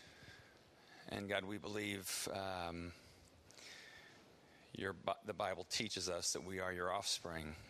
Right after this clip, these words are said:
and through us, would you bless the nations? Would you bless others? Um, and now, guys, we look into your word and look and see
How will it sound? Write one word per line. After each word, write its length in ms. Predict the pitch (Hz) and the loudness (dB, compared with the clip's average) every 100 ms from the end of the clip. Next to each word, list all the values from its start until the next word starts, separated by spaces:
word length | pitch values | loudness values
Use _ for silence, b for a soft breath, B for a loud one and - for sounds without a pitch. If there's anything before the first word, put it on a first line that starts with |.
| B B - - - | B B -18 -12 -4
and 260 | 98 92 | -2 0
through 560 | - - 107 101 98 90 | 2 4 4 4 2 2
us, 640 | - 104 95 - - - - B B B B B - | 6 6 8 8 8 6 2 B B B B B -4
would 180 | 82 98 | 0 2
you 80 | |
bless 320 | 95 98 87 - | 2 2 4 2
the 100 | 101 | 4
nations? 500 | 98 87 - 69 87 | 6 6 6 4 -2
Would 160 | 82 | 0
you 60 | 95 | 0
bless 340 | 85 85 85 | 2 4 4
others? 560 | 107 92 69 76 - - - - 85 | 4 2 2 4 4 2 -2 -2 0
Um, 200 | 87 82 - B B B B B B B B - | -2 -4 -8 B B B B B B B B 2
and 140 | 123 | 4
now, 160 | 131 131 | 8 8
guys, 240 | 131 123 | 10 8
we 80 | 120 | 8
look 160 | 127 127 | 4 6
into 120 | 120 | 6
your 100 | 117 | 6
word 360 | 110 139 139 123 | 8 10 10 8
and 120 | 120 | 8
look 240 | 131 127 | 6 6
and 120 | 123 | 6
see 420 | 113 - 127 123 | 8 8 10 8